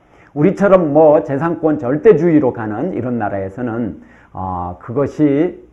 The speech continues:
에, 굉장히, 에, 필요하고 절실하다. 공공임대주택 없으면 정말로 힘든다. 이런 말씀을 드리고 싶은데 정부가 발표하는 이 통계에 있어서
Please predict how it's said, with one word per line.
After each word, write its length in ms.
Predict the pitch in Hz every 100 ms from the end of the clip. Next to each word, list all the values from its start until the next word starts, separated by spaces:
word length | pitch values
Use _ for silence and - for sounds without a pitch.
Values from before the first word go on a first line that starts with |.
| -
에, 240 | 95 95 92
굉장히, 680 | 117 139 175 139 180 - - - - -
에, 280 | 87 90 -
필요하고 580 | - 170 156 127 139 185
절실하다. 640 | 139 151 180 139 113 95 - _ _
공공임대주택 800 | - 135 156 139 135 123 117 -
없으면 640 | 123 101 131 110 87 101 90 _ _ _
정말로 680 | - 110 117 113 156 175 - -
힘든다. 580 | 208 196 185 143 - - -
이런 200 | 139 135
말씀을 380 | 113 - 127 117
드리고 220 | 120 117
싶은데 720 | - 113 110 156 196 - - _ _
정부가 480 | - 127 151 226 240
발표하는 600 | 170 156 151 139 110 80 - - -
이 260 | 123 131 -
통계에 640 | - 208 214 202 196 160
있어서 720 | - 110 95 92 110 90 -